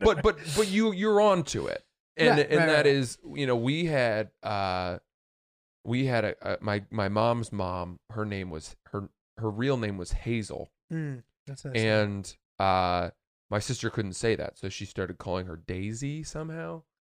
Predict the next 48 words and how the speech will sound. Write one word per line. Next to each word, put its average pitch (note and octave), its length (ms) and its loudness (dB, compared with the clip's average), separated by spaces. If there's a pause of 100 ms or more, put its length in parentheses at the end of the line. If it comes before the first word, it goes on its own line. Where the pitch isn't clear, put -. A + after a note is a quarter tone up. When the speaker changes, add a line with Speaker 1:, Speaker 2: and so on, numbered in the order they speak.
(100)
Speaker 2:
Grandma C#3+ 280 -4
Daisy? D3 480 -4 (160)
Speaker 1:
Yeah, C3 220 0
and C3+ 160 4
we C3+ 80 4
just C3 180 -4
called C3 180 -2
her C3 60 -2
Daisy. B2 480 -4 (160)
Speaker 2:
That's G#3 180 -4
nice. - 380 -4 (300)
That's F#3+ 180 -10
nice. E3 140 -6
See, A#3 100 0
I, A3+ 340 6
I G3+ 140 6
would A#3+ 140 4
like E3 220 0
that. A#2+ 180 -6
I F3+ 220 6
think G#3+ 200 2
it G3+ 60 4
would F#3 100 4
be E3+ 80 2
funny D3+ 460 0 (300)
to D#3 80 -2
just D#3 160 -2
have D#3+ 180 4
a D#3 60 2
new D3 340 2
first C#3+ 460 -2
name B2+ 420 -4 (480)
instead E3+ 340 2
of, D#3 160 2
like, C#3 340 0
Nono D3 520 -2
or B2 100 -2
whatever. C3 300 -4
Just D3+ 240 -8
they F3+ 100 4
call E3+ 220 0
me D3+ 80 -2
John. B2 720 -6 (540)
Speaker 1:
John. F3+ 440 6 (680)
Speaker 2:
What's - 320 -8
up, D#3 140 -8
John? C#3 560 -4 (380)
Speaker 1:
<laughs> - 120 2